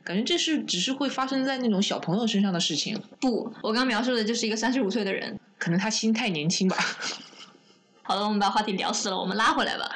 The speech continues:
Speaker 1: 对，我们，我们最开始其实是在讲人类辅助生殖技术，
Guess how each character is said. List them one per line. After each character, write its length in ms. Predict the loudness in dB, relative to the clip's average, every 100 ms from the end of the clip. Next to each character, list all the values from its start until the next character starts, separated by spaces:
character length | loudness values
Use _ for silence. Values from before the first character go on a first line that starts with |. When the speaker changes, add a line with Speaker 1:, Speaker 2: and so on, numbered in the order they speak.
| -2 0 -2 -2
Speaker 1:
对， 140 | 2 4
我 120 | 4
们， 300 | 2 0 -2 -2
我 80 | 0
们 80 |
最 140 | 2 2
开 140 | 2
始 140 | 2 0
其 200 | 0 0
实 140 | 2
是 180 | 2 0
在 300 | 0 -4 -4 -2
讲 280 | 2 4
人 280 | 4 2 2
类 120 | 2
辅 260 | 0 0 0
助 200 | 0 -4 -6 -14 -8
生 260 | -6 -4 -2
殖 140 | -2
技 220 | 0 0
术， 340 | 0 0 -2